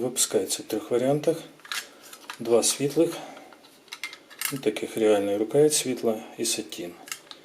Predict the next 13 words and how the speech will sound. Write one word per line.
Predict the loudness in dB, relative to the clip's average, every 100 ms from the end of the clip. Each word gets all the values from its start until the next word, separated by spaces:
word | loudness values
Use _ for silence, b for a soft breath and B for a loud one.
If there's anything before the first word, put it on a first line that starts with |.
| B B 0
І |
один | 0 2 0
темний, | 4 4 6 4 2 0 B B B B _ _
рукоять | -4 2 4 4 0 -12 -16 _
темно-зелена | -4 0 0 4 4 4 2 -2 -8 -10
і | -8
блеквуш. | -8 -10 -14 -12 -12 -14 B B B B B B B _
Е, | -4 0 0
рукоять | 0 0 2 2
ще | 2 4 4 6
різниця | 4 2 -2 0 -2 -2 -8 B B B B B
в |
темному | 0 0 2 -2 -4 -6